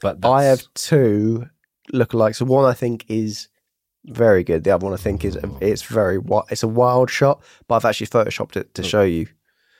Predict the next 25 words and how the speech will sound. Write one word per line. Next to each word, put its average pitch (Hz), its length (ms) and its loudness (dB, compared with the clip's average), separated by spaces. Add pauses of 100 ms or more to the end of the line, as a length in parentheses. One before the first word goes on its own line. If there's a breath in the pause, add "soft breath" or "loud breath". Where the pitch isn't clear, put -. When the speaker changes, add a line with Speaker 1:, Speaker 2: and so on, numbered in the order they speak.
(540)
Speaker 2:
'Cause - 100 -8
I 92 40 -4
think 101 220 -2
it, 123 100 0
Speaker 1:
Wow. 104 120 -6
Speaker 2:
'cause - 100 -4
I 104 100 4
think 98 340 -2
it, 85 140 -4
y-, 113 360 -8
you 107 140 -4
wouldn't 110 300 -2 (400)
think 117 380 0
it - 160 -4
until 110 320 -4
I 92 60 2
show - 160 -4
you 101 80 2
the 101 80 -2
Photoshop. 101 360 0
It 101 60 -6
might 95 320 0
change 87 300 -2
your - 120 -8
mind. 76 160 0